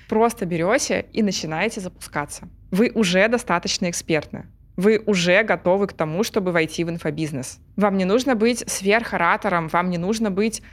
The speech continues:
самым экспертным в мире, и вам не нужно знать ответы на все вопросы. Всё, что вам нужно, это иметь какой-то результат, иметь какие-то знания,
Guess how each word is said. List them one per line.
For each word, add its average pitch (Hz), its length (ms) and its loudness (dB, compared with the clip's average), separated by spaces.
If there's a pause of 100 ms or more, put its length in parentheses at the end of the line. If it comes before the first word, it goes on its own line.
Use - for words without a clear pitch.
самым 247 540 0
экспертным 202 480 -2
в 175 100 -8
мире, 185 220 -2
и 185 140 -4
вам 190 160 0
не 180 80 -2
нужно 277 280 0
знать 240 280 0
ответы 220 400 0
на 220 80 2
все 196 220 0
вопросы. 196 600 0 (160)
Всё, 233 240 2
что 226 180 -4
вам 170 160 0
нужно, 214 460 0
это 190 200 0
иметь 202 400 0
какой-то 175 360 -4
результат, 160 560 -4 (380)
иметь 196 320 -2
какие-то 185 380 -6
знания, 165 560 -2